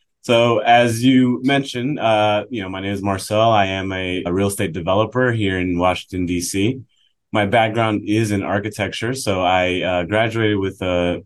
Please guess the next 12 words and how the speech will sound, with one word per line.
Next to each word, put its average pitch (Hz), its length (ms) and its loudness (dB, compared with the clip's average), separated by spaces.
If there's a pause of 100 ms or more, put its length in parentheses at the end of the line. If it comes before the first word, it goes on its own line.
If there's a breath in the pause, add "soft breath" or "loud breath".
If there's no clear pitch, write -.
a 85 320 -2
master's 90 400 -4
degree 85 240 -2
in 82 140 0
architecture 92 680 -2
bef-, - 380 -8
and 87 240 0
practiced 98 380 -2
as 87 100 -2
an 85 80 -2
architect 92 460 0
for 90 420 0